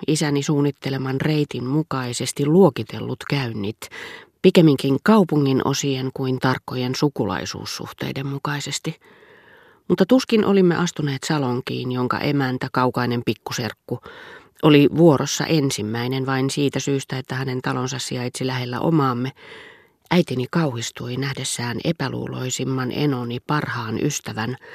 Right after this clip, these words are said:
sokeroituja tai kuorutettuja kastanjoita käsissään,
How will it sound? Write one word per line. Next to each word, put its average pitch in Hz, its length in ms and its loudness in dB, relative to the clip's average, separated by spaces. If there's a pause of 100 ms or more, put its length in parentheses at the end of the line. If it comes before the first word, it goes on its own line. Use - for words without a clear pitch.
(520)
sokeroituja 135 880 0
tai 120 220 -4
kuorutettuja 123 800 -4
kastanjoita 120 760 -6
käsissään, 120 680 -4